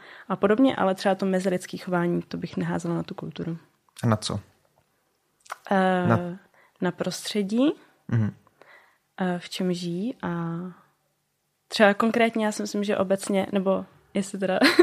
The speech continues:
Speaker 2: Určitě.
Speaker 1: <laughs> můžeme k té kultuře, eh, tak já si myslím, že obrovský vliv hraje, eh, to, že tam prostě není bezpečno. A to s těma lidma dělá, že tam není bezpečnost a že tam obrovská chudoba.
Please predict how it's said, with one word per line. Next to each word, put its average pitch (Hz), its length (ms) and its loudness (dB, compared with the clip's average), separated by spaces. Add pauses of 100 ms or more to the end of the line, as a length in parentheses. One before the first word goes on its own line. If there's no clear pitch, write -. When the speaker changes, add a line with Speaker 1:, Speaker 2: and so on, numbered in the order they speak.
Speaker 2:
Určitě. 190 360 6
Speaker 1:
<laughs> - 20 6
můžeme 226 300 4
k 202 40 -4
té 214 160 2
kultuře, 202 360 0 (420)
eh, 208 140 6
tak 214 200 2
já 220 100 6
si - 80 0
myslím, 220 220 0
že 208 120 6
obrovský 202 480 4
vliv 185 380 2
hraje, 180 520 4 (100)
eh, 170 340 2 (160)
to, 196 120 4
že 190 160 4
tam 180 200 2
prostě - 320 -4
není 180 200 2
bezpečno. 170 680 -4 (520)
A 180 100 4
to 190 120 0
s 185 100 -4
těma 190 260 4
lidma 180 640 2
dělá, 175 720 -2 (320)
že 196 120 0
tam 202 120 2
není 175 140 4
bezpečnost 208 580 0
a - 40 -2
že 185 100 0
tam 175 180 -2
obrovská 180 460 -2
chudoba. 160 440 -4